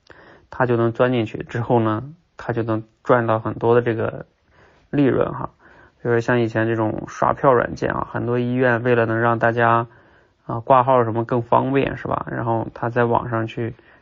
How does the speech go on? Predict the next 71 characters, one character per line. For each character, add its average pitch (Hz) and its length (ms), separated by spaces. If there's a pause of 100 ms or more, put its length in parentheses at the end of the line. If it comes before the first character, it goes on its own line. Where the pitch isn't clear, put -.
让 120 100
大 113 120
家 110 160
自 120 160
主 113 180
预 107 60
约， 107 340 (460)
省 104 260
着 107 140
在， 117 160
在 117 160
那 113 80
儿 110 80
排 107 300
队 123 180
黄 107 240
牛 110 180
什 104 80
么 104 140
倒 - 280
号。 120 200 (680)
哎， - 320
但 135 160
是 123 80
其 127 220
实 135 80
还 123 180
是 156 100
不 139 120
行， - 180 (180)
因 135 220
为 135 80
那 131 160
些 131 300 (480)
你 131 120
在 156 140
网 131 220
上 127 100
去 135 100
刷 131 220
的 127 100
话， 123 360
以 127 100
前 127 240
我 123 100
记 127 160
得 123 140
我 120 80
在 127 140
北 120 180
京 120 160
的 120 100
一 113 80
个 120 80
医 117 120
院 120 160
挂 117 160
号， 127 200 (920)
那 185 260
到 185 240
了 151 160
比 131 100
如 131 80
说 156 140
五 139 200
点 170 200
放 127 240
号， - 160
一 165 180
放 175 240
号 180 240